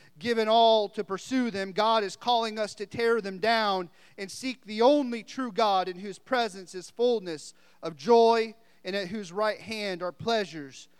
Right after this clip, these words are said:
forevermore. And that's an important thing to consider today, to consider what idols we have set up. What are some of the areas of life that can most easily become idols?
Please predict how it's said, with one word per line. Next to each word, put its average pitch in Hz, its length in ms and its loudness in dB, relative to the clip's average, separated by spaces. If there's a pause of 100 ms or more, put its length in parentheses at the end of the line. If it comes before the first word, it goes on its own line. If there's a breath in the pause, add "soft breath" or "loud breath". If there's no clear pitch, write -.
(140)
forevermore. 170 840 -4 (760 soft breath)
And 202 120 -10
that's 277 260 -2
an 240 80 -8
important 226 540 -4
thing 240 280 -4
to 220 120 -14
consider 208 480 -6
today, 131 560 -10 (600)
to 214 100 -6
consider 202 680 0 (160)
what 180 360 2
idols 190 800 0
we 151 160 -6
have 135 180 -12
set 131 280 -14
up. 107 240 -18 (1400 soft breath)
What 277 180 8
are 311 80 2
some 294 260 0
of 269 100 -2
the 233 180 -2
areas 247 460 2
of 202 120 -2
life 220 380 0
that 202 120 -12
can 220 140 -6
most 220 300 -2
easily 214 480 -6
become 160 400 -6
idols? 120 580 -12